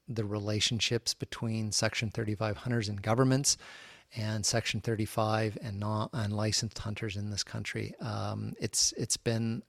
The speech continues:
it's been a lot of Canada's history that's got us to here today. Uh, and like I said,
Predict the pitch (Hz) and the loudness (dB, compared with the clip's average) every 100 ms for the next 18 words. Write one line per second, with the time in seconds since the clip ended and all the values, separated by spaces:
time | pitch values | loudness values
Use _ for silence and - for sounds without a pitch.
0 | _ 120 - 113 107 104 107 117 113 - | _ -6 -4 -2 -2 2 4 4 2 -2
1 | 113 117 107 104 - 127 - 139 139 110 | -2 0 0 -2 -2 -2 0 2 0 0
2 | - - 107 110 - - 120 110 107 107 | -2 2 2 2 2 0 0 0 0 -2
3 | 110 120 - - - - - - _ 117 | 2 0 0 -8 -12 -16 -18 -20 _ -4
4 | 104 104 101 - 113 110 107 101 - 113 | -2 -2 -2 -2 0 2 2 4 4 4
5 | 113 | 0